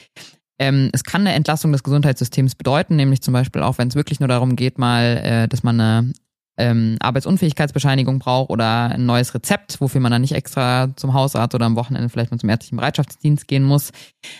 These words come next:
Ähm, und man muss sich aber wirklich nur überlegen, wo das Ganze hinführt, ne? Auf der einen Seite aus wirtschaftlicher Sicht, was wir ja vor allem auch im Hinblick auf unsere Apotheken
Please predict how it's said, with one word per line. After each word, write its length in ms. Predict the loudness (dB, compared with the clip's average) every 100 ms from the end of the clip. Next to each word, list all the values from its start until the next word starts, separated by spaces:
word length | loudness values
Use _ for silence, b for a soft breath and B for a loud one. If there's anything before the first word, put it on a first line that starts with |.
| B _ _
Ähm, 540 | -2 0 2 2 2 -2 _ _ _ _ _ _ _ _ _ _ _ _
und 460 | 0 2 0 -4 -14 _ _ _ _ -4
man 120 | 0
muss 120 | 2
sich 100 | 2
aber 220 | 0 0
wirklich 260 | 0 -2 0
nur 240 | 2 2
überlegen, 480 | 0 0 2 2 0
wo 80 | 2
das 140 | 0 0
Ganze 220 | -2 2
hinführt, 460 | 2 2 0 -2 0
ne? 200 | 0 0
Auf 140 | -2
der 140 | -2
einen 220 | 0 2 2
Seite 580 | 0 0 0 2 2 0 -8 _
aus 220 | -2 0 0
wirtschaftlicher 440 | -2 0 0 0
Sicht, 240 | 0 -2
was 160 | -4 -2
wir 60 | 0
ja 160 | 0
vor 160 | 0 -2
allem 140 | 0
auch 180 | 0 2
im 80 | 2
Hinblick 320 | 2 0 -2
auf 100 | -2
unsere 220 | -2 -2
Apotheken 720 | -2 -4 -2 -2 2 2 2